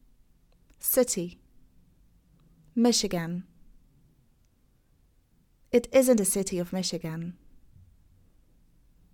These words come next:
It isn't a city of Michigan. Kevin.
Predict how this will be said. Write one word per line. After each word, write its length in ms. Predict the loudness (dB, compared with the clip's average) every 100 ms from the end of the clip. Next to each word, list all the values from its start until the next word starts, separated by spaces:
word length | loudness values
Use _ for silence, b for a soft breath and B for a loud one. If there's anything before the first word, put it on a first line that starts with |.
| _ _ _ _ _
It 180 | -6 2
isn't 240 | 4 4 2
a 60 |
city 320 | -2 -4 -4
of 140 | -4 -4
Michigan. 640 | -4 -4 -6 -8 -8 -12 -16 -20 _ _ _ _ _ _ _ _ _ _ _ _ _ _ _ -20 _ _ _ _ _ _ _ _ _ _ -20 -20 -20 _ _ _ _
Kevin. 520 | -4 -2 -2 -6 -8